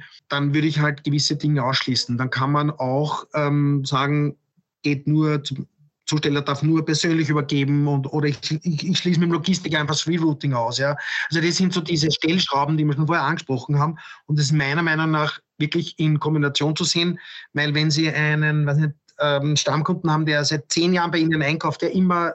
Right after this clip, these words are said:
rechtzeitig bezahlt, dem nicht Kauf auf Rechnung anzubieten oder Rerouting, äh,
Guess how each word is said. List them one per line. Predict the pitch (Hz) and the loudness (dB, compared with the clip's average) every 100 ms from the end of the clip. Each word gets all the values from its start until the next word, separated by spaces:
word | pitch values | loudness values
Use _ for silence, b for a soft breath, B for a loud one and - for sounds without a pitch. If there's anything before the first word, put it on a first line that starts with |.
| - | -2
rechtzeitig | 165 170 160 156 156 | -4 -2 -4 -4 -8
bezahlt, | 151 143 135 160 160 B B B B _ | -6 -2 -2 -2 -6 B B B B _
dem | 165 175 | 2 2
nicht | 156 | 0
Kauf | - 151 147 | 0 0 0
auf | 147 | 0
Rechnung | 160 160 160 | -2 0 0
anzubieten | 151 160 165 156 160 | 0 -2 -2 -2 0
oder | 151 147 | 2 2
Rerouting, | 156 165 156 151 170 175 170 | 4 4 2 2 0 2 2
äh, | 151 147 | 2 0